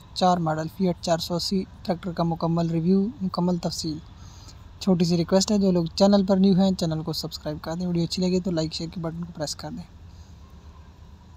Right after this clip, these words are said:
हर एंगल से आप ट्रैक्टर देख सकते हैं, बिल्कुल जेन्युइन हालत में। टायर इसके बिल्कुल पूरे हैं, अगले पिछले। रिमों की कंडीशन भी आप देख सकते हैं मुकम्मल। जो ट्रैक्टर है, वो है पन्द्रह आने,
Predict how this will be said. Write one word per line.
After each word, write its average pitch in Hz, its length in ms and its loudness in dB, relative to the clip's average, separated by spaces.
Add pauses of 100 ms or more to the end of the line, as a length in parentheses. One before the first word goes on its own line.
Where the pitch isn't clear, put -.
(600)
हर 185 140 6
एंगल 208 260 6
से 196 140 2
आप 185 180 6
ट्रैक्टर 185 320 0
देख 180 220 2
सकते 175 300 -2
हैं, 170 280 0
बिल्कुल 196 360 4
जेन्युइन 170 320 4
हालत 147 280 -2
में। 160 140 -6
टायर 175 280 2
इसके 175 240 -2
बिल्कुल 175 380 2
पूरे 185 220 6
हैं, 175 300 2
अगले 175 240 2
पिछले। 156 360 -6 (960)
रिमों 180 240 8
की 185 100 0
कंडीशन 185 480 2
भी 170 100 2
आप 165 100 4
देख 165 200 -2
सकते 165 260 -4
हैं 160 80 0
मुकम्मल। 185 400 2
जो 180 100 2
ट्रैक्टर 170 340 -4
है, 160 140 -4
वो 156 180 -6
है 151 100 -6
पन्द्रह 156 380 -2
आने, 156 240 -6